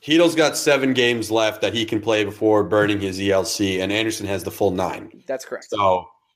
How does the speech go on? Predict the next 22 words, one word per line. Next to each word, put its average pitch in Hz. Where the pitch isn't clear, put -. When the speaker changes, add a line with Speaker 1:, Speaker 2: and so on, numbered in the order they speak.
Speaker 1:
nine, 143
obvious-, 123
obviously 123
after 127
the 113
Blue 131
Jackets 117
game, 117
the 117
Rangers 110
have 101
nine 113
games 107
left, 98
so -
you 101
can 101
start 104
pinpointing 104
that 104
as 95
your 101